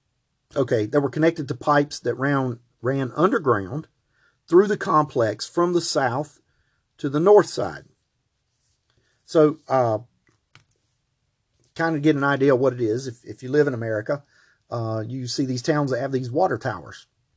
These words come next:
And basically what happens is it's a, a water collection site, uh,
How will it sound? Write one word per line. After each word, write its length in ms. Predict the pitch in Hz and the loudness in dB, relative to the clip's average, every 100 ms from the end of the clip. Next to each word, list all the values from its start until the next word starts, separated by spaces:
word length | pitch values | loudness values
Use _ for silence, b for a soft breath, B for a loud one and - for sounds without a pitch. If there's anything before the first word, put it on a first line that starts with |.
| _ _ _ _ _ | _ _ _ _ _
And 560 | 123 123 117 120 117 117 _ _ _ _ _ | -8 -4 -2 -2 -4 -8 _ _ _ _ _
basically 460 | 117 143 156 - 135 | 2 2 2 0 0
what 180 | 127 123 | 2 2
happens 420 | 139 156 123 117 | 2 0 0 -2
is 240 | 117 107 | -4 -4
it's 220 | 117 - 113 | -6 -8 -6
a, 300 | 110 101 95 _ | -4 -6 -12 _
a 200 | 107 104 | -8 -8
water 340 | 101 117 151 127 | -4 4 4 4
collection 440 | 135 143 - 113 | -2 -4 -4 -10
site, 380 | 107 104 101 147 _ _ _ _ _ _ _ _ _ - | -8 -8 -8 -12 _ _ _ _ _ _ _ _ _ -6
uh, 360 | 117 113 110 | -4 -2 -2